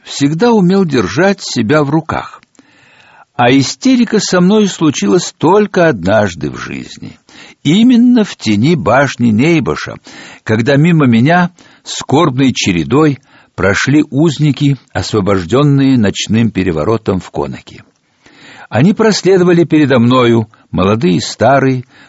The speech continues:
мужчины и женщины, но среди них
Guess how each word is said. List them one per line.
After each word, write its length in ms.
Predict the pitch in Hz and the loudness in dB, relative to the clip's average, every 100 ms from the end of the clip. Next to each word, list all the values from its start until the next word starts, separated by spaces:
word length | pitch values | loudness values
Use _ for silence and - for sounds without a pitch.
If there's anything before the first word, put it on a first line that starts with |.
| - | -6
мужчины 640 | - - - 143 160 104 | -4 -4 -4 -2 0 0
и 80 | 71 | -2
женщины, 880 | 71 135 156 131 - 120 120 120 - _ _ _ _ _ _ _ _ - | -2 0 0 -4 -4 -4 -4 -8 -12 _ _ _ _ _ _ _ _ -12
но 140 | 82 | -10
среди 420 | 71 78 73 73 | -8 -8 -8 -8
них 440 | 73 127 131 - | -4 -4 -4 -12